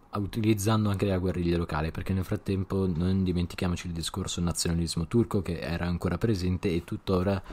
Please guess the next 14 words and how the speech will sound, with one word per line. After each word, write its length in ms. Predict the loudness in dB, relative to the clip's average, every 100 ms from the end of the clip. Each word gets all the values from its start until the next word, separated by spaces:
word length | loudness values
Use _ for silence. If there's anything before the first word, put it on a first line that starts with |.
| -16 -14
ci 120 | -4
sono 240 | 0 4 4
i 80 | 4
lupi 320 | 4 4 2
grigi 480 | 4 4 4 2 2
che 380 | 2 4 2 0 -20 -20 -6
sono 380 | -2 4 6 8
una 160 | 8
banda 480 | 8 6 6 8 6
di 200 | 6 4
nazionalisti 800 | 4 0 0 2 2 0 -4 -2
turchi 760 | 2 2 2 -2 0 4 4 2
che 240 | 0 0
appunto 640 | 0 -2 -4 -2 0 0